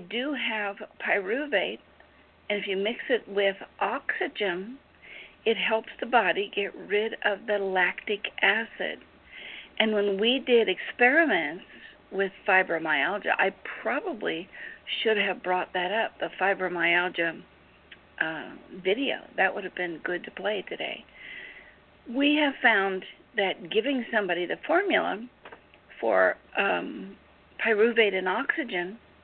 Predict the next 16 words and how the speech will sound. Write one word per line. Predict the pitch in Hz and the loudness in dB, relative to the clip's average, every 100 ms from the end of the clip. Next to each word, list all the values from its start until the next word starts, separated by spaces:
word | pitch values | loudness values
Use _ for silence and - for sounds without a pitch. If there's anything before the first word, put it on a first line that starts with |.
| - _ _ _ - - | -20 _ _ _ -8 0
almost | 240 247 226 214 - - - _ _ _ - | 4 4 2 0 -8 -20 -20 _ _ _ 0
instantly, | 247 311 - 254 214 175 156 170 208 - - - - | 4 4 4 0 0 0 -4 -6 -10 -18 -20 -16 -4
within | 233 381 | 0 0
a | 320 | 0
few | 262 | 0
minutes, | 220 214 196 185 - - - - | 2 4 2 -2 -8 -20 -20 -12
relieves | 196 214 202 220 262 294 233 | -2 -2 -2 -2 -2 -2 -4
the | - | -4
pain. | - 220 330 330 233 - - - - - - - - - | -2 0 0 0 -4 -14 -20 -20 -20 -18 -14 -14 -16 -4
So | 247 196 180 - | 4 4 2 2
the | 214 214 - | 4 4 4
pyruvate | 220 196 233 349 - 180 185 - | 4 4 2 2 4 6 4 0
goes | 214 202 208 - | 2 4 2 -2
into | 226 233 220 208 | -2 -2 -2 0
this | 202 190 - - - - - - - - - | 0 -2 -4 -18 -20 -20 -20 -20 -16 -8 4
cellular | 247 254 269 254 233 208 196 196 196 | 6 8 4 4 4 6 6 4 0